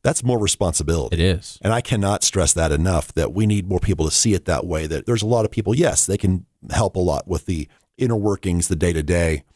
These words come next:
Speaker 1: but what we're really looking for in the church is someone with the spirit, like you were talking about, who has those qualities that is gonna gravitate people, inspire people, and lead them to point them toward Jesus.
Speaker 2: Right. Um, there is a game for the phone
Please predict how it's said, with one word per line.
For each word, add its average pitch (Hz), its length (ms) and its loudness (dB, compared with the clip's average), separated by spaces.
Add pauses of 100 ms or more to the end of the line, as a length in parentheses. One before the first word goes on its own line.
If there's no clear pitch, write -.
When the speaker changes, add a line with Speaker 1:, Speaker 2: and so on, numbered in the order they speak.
(320)
Speaker 1:
but 110 300 0
what 98 160 -2
we're 98 120 0
really 110 260 2
looking 95 300 -2
for 90 160 0
in 82 60 -2
the 73 60 -2
church 80 420 0
is 76 240 -2 (100)
someone 101 580 0
with 90 160 -2
the - 80 -2
spirit, - 500 0
like - 160 -4
you 92 60 0
were 80 60 2
talking 87 360 0
about, 69 280 -4 (260)
who 95 360 2 (400)
has 120 340 -2
those 98 200 0
qualities 82 720 0
that 92 180 -2
is 78 80 -4
gonna 87 180 0
gravitate 101 480 -2
people, 98 400 0
inspire 85 500 0
people, 80 340 -4
and 76 120 -4
lead 78 160 -4
them 76 140 -8
to - 120 -16
point 76 220 -2
them 69 100 -2
toward 73 160 -2
Jesus. - 440 -8
Speaker 2:
Right. 82 200 2 (520)
Um, 110 260 0
there 110 200 2
is 104 200 0
a 92 140 2
game 87 440 2
for 80 380 0
the 78 100 0
phone 76 680 0